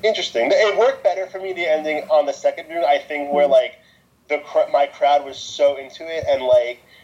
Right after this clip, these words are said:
Speaker 1: it, um, like, it felt like everybody had, like, an emotional release at the same time.
Speaker 2: Mm-hmm.
Speaker 1: But, um, it's interesting. I, I, I get what you mean in a weird way, even though I don't necessarily agree.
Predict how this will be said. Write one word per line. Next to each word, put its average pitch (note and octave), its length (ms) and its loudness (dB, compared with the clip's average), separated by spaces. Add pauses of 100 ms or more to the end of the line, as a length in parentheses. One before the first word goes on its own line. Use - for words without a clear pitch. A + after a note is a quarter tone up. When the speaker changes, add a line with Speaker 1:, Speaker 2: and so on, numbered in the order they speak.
(240)
Speaker 1:
it, C#3 240 -2
um, A#2+ 500 2 (720)
like, F3 140 0
it - 80 -6
felt E3+ 160 2
like F3+ 120 0
everybody E3+ 320 -2
had, D#3 160 2
like, D3+ 140 -2
an D3+ 80 -8
emotional C#3+ 480 -6
release C3 260 -6
at - 60 -18
the B2 60 -10
same B2+ 240 -4
time. B2 340 2 (100)
Speaker 2:
Mm-hmm. A#3 360 -4
Speaker 1:
But, C4+ 380 2
um, B2 520 2
it's G3+ 140 -2
interesting. F#3 380 -4
I, C#3+ 80 2 (600)
I, E3+ 220 4
I F#3 60 2
get G3 180 4
what - 180 -12
you D3 60 -8
mean A2+ 280 -10
in - 140 -12
a A#2 60 -8
weird A2+ 200 -8
way, G#2+ 200 0
even A#2 120 -6
though A2 80 4
I G#2+ 80 4
don't A2 140 0
necessarily G#2 540 -2
agree. G2 360 -2